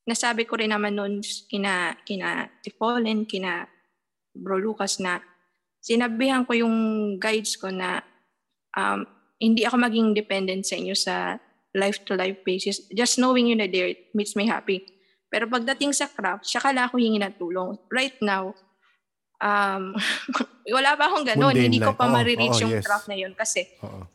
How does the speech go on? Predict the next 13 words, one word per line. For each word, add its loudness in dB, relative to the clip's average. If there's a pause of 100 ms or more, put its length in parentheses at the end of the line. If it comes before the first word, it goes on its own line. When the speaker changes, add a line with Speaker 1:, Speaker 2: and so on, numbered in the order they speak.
Speaker 1:
time 0
and, -2
you -
know, -2
finance. 0 (320)
Tsaka -2
pinag-iisipan 0
ko -2
rin -2
talaga -4
kasi -2
clueless 2
ako. -4